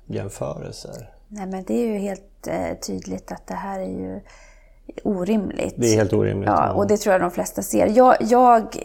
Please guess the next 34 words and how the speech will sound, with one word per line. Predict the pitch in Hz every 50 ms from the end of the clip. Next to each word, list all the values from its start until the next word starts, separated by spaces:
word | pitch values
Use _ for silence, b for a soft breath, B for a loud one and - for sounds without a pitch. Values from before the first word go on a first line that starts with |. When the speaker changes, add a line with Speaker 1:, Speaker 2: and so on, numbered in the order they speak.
| - 175 -
Speaker 2:
känner | - - 190 196 202 190 185
att | 180 180 180 - -
vi, | 190 190 196 - B B B B B B B B B B B - - - -
eh, | - - - - - - - - -
i | 247 262 269 269 262 208
di-, | 233 233 - - - - - - - -
i | 220 233 254 254
och |
med | 240 226 208 196
de | 196 190
här | 175 170
diskussionerna | 185 175 - - 190 - - 190 190 185 185 - 92 -
med, | - - 76 76 - - - - -
eh, | - - - - - - - - 196
Nature | - 185 - - -
Restoration | - - - - - - - - - - 190 -
då, | - -
eller | - - -
det | - 185
här | 190 - -
lagförslaget, | - 196 - 196 190 - - 190 - 226 226 214 - 107 107 104 - 101 98
Speaker 1:
Mm. | 98 95 95 B B B B B B
Speaker 2:
så | - - -
har | 185 190 190 185
det | 185 185
här | 190 190 175 185 - - - -
kommit | - - 202 185 180 180 -
upp | 185 185 - -
till | - 196 185
ytan | - - 208 190 185 - - 254 226 196 - -
på | 180
ett | 185 -
sätt | - - 190 185 -
som... | - - 196 185 190